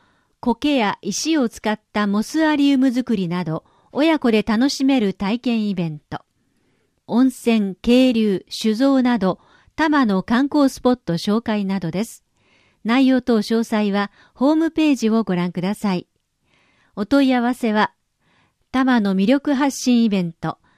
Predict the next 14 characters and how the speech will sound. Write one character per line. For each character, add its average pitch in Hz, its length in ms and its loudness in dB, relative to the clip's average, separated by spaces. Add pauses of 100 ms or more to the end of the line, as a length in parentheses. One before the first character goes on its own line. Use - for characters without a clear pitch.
(200)
多 285 80 -2
摩 285 240 2
の 190 180 -2
超 285 320 0
文 262 220 0
化 247 160 -2
祭 185 420 -4
事 170 200 -6
務 247 200 2
局、 - 420 -6 (540)
電 220 240 0
話 214 140 2
零 226 180 2
三、 233 400 -4